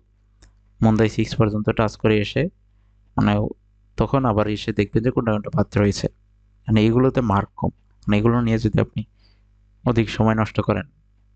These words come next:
আপনাকে তো এক্সট্রা সময় দেওয়া হবে না যে সবগুলো কোশ্চেন সলভ করার জন্য। নির্দিষ্ট সময়ের ভিতরে যেহেতু আপনাকে সময়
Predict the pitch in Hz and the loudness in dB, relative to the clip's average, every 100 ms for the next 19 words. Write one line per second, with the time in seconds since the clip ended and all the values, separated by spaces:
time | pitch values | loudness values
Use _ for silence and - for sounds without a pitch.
0 | _ _ _ _ _ - 113 113 117 110 | _ _ _ _ _ -8 -4 -2 0 0
1 | 113 113 - 123 - 110 104 107 98 95 | 0 -2 -2 -2 2 0 2 0 2 0
2 | 95 - _ _ _ - 107 - 98 107 | -2 -8 _ _ _ -2 0 0 -2 0
3 | 101 - - 117 107 - - 104 101 92 | -2 -2 -2 0 -2 -2 0 0 0 -4
4 | - _ _ _ _ _ _ 113 107 135 | -6 _ _ _ _ _ _ -2 0 -2
5 | 135 135 113 113 107 - 107 113 - 110 | 0 2 2 2 0 0 0 0 0 -2
6 | 110 107 110 - 113 113 113 | -2 -2 -4 -2 0 2 0